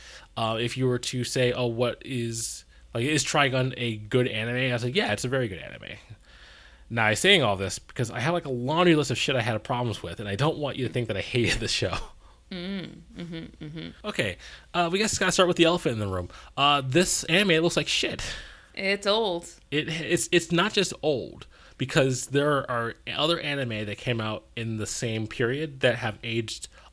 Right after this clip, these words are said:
Speaker 1: a lot better with their animation. Um, even, um, Neon Genesis Evangelion, um, which ran out of money famously, <laughs> like, like, in, like, the, before they could finish their last few episodes,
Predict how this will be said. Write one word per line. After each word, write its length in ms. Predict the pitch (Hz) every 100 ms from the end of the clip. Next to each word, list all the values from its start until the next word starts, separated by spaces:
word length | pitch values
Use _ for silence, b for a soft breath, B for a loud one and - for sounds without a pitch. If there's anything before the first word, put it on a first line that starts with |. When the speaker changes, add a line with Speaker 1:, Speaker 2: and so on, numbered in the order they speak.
| -
Speaker 1:
a 40 |
lot 240 | 120 113 107
better 200 | 107 101
with 80 |
their 100 | 98
animation. 640 | 95 92 87 82 - - - - b b
Um, 200 | 110 107
even, 420 | 196 233 240 127 - - -
um, 360 | 123 110 110
Neon 260 | 123 151 131
Genesis 420 | 131 123 - 107
Evangelion, 640 | 117 107 101 101 92 80 - B B B -
um, 460 | 107 98 90 85 - -
which 260 | 147 -
ran 160 | 127 180
out 160 | 175
of 120 | 120 101
money 340 | 110 135 98
famously, 600 | - 117 104 - - - -
<laughs> 120 | -
like, 440 | 131 - - 131
like, 160 | 123 113
in, 160 | 120 110
like, 220 | 107 -
the, 160 | 107 - B B B
before 240 | 127 139
they 80 | 123
could 120 | 127
finish 180 | 127 117
their 280 | 110 - 113
last 160 | -
few 100 | 117
episodes, 440 | 107 - 101 90